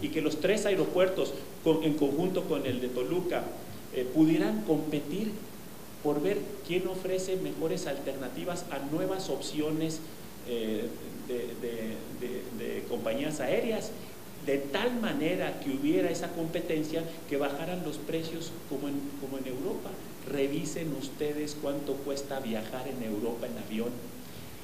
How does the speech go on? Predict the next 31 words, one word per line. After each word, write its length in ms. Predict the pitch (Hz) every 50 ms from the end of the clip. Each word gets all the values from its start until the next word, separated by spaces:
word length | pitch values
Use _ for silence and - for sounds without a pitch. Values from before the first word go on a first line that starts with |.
| - -
y 80 | 127 127
se 180 | - - 113
van 200 | 113 117 120 123
a 80 | 127 -
sorprender. 840 | - 113 107 107 - - - 101 98 98 95 90 107 113 123 - - - - - - - - - -
Eso 240 | - 139 139 - 156
es 100 | - -
a 80 | 135 123
base 300 | 123 123 120 - 139 127
de 140 | 113 104 104
competencia, 760 | - 113 104 101 - 98 92 - 117 123 120 120 - - - -
pero 140 | - - -
todas 200 | - 160 156 156
las 140 | 139 123 -
grandes 260 | 120 135 - 139 -
ciudades 280 | - 131 143 139 -
tienen 260 | - 139 135 139 139 135 - - - - - - - - - -
dos, 300 | - 139 143 147 143 - -
tres 280 | 139 127 135 143 135
y 40 | 139
hasta 220 | 120 - - 113 110
cuatro 300 | - 123 120 - - 127
alternativas 640 | - - 113 107 110 104 - - 120 120 120 120
de 80 | 120 110
aeropuerto 540 | 104 104 107 104 110 123 131 131 127 117 104 - - - - -
y 80 | 127
multiplican 880 | 120 123 123 117 113 120 123 110 - - - 143 143 151 151 147 131 120 110 -
también 460 | 110 107 107 107 117 131 139 151 151 147 - - 127
las 160 | 113 110 -
alternativas 760 | 113 107 107 - 117 110 107 104 98 - 123 123 123 123 117
de, 100 | 113